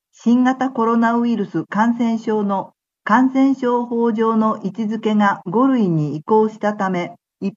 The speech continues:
般的な相談には対応していません。百十九番は緊急時、火災や怪我人などの受付専門電話番号です。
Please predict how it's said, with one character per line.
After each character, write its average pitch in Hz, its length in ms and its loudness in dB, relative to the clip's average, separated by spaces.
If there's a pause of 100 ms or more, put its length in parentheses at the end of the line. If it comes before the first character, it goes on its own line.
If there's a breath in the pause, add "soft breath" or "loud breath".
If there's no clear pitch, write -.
般 254 200 4
的 240 240 -2
な 247 160 2
相 233 200 0
談 226 260 0
に 220 120 2
は 170 300 2
対 220 280 2
応 226 200 2
し - 100 -16
て 214 180 0
い 190 100 0
ま 202 220 -4
せ 190 120 -6
ん。 147 140 -4 (2000)
百 208 300 0
十 285 240 0
九 269 240 0
番 185 280 0
は 143 240 2 (100)
緊 233 300 4
急 214 240 0
時、 143 260 -6 (600)
火 202 140 -4
災 226 280 2
や 214 140 -2
怪 180 160 -2
我 214 140 6
人 208 280 4
な 202 140 0
ど 151 260 -4
の 208 300 0 (280)
受 226 260 0
付 - 440 -4
専 240 240 4
門 247 220 4
電 233 180 2
話 233 140 6
番 226 260 4
号 156 180 2
で 135 180 -4
す。 - 180 -20